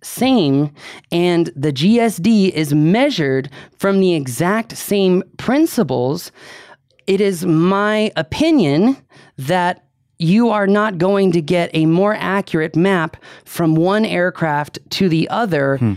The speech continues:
Speaker 1: with the understanding that you've followed all of the rules of acquisition and processing for both aircraft. So I also want to caveat that I'm assuming that if we're flying a Phantom four Pro, that we are using ground control points. So a lot of
Speaker 2: Which
Speaker 1: peop-
Speaker 2: was part of his question.
Speaker 1: Yes,
Speaker 2: So
Speaker 1: and,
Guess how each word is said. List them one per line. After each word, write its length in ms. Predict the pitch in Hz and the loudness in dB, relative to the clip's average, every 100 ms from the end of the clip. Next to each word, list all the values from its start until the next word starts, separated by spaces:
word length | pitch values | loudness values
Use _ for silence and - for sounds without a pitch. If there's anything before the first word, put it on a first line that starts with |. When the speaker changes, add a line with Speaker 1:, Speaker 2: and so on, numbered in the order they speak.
| - _ - | -6 _ -4
Speaker 1:
with 280 | 160 214 208 | -2 0 0
the 120 | 190 | 0
understanding 600 | 185 170 - 202 175 151 | 0 0 0 0 2 2
that 160 | 147 | 0
you've 240 | 156 160 147 | 0 -2 -2
followed 500 | 170 160 156 139 135 | -2 0 0 0 0
all 240 | 143 147 | 0 0
of 80 | 139 | -2
the 100 | 131 | 0
rules 520 | 131 143 135 127 120 | 0 2 0 -2 -4
of 260 | - 135 127 | -4 -4 -2
acquisition 680 | - 135 131 127 127 135 131 | -6 -6 -4 -2 -2 0 0
and 220 | - 131 | 0 -2
processing 560 | 127 131 127 131 127 131 | -4 -6 -4 -4 -2 -2
for 180 | - 139 | -4 -6
both 300 | 127 147 143 | -2 -4 -4
aircraft. 480 | 139 135 - 117 120 | -4 -4 -4 -8 -10
So 280 | - 185 131 - - - | -6 -4 -4 -8 -12 -4
I 80 | 208 | -2
also 260 | 285 302 | 0 0
want 120 | 247 | 0
to 40 | 185 | 0
caveat 520 | 165 147 147 139 135 | 0 0 0 -2 -2
that 180 | 139 - | -4 -2
I'm 180 | 151 151 | 0 -2
assuming 580 | 139 - 262 196 156 143 | -2 -2 0 2 2 0
that 120 | 139 | -2
if 140 | 139 | -2
we're 80 | 139 | -4
flying 320 | - 160 151 | -2 -2 -2
a 20 | |
Phantom 320 | 135 147 143 135 | -2 0 0 0
four 160 | 131 | -4
Pro, 320 | - 180 156 143 - - - | -2 -2 -2 -4 -12 -20 -8
that 180 | 156 160 | -2 0
we 160 | 156 151 | 0 0
are 240 | 165 185 196 | -2 0 0
using 500 | 151 165 156 151 143 | 0 2 2 2 2
ground 340 | 143 139 139 | 0 0 -2
control 460 | - 135 - 175 170 | 0 -2 0 -2 -2
points. 400 | 123 120 - - - - - | -4 -6 -10 -14 -20 -20 -20
So 200 | - 175 | -4 -2
a 60 | 165 | 0
lot 180 | 185 233 | 0 0
of 80 | 123 | 0
Speaker 2:
Which 140 | 135 | 0
Speaker 1:
peop- 80 | 127 | 0
Speaker 2:
was 140 | 139 | -4
part 220 | - 135 | -4 -4
of 60 | 110 | -4
his 160 | 101 - | -6 -6
question. 520 | 113 104 - 82 82 | -8 -8 -10 -14 -8
Speaker 1:
Yes, 500 | 139 143 127 - - | -2 -2 -4 -8 -8
Speaker 2:
So 60 | 160 | -2
Speaker 1:
and, 240 | 165 151 | 0 0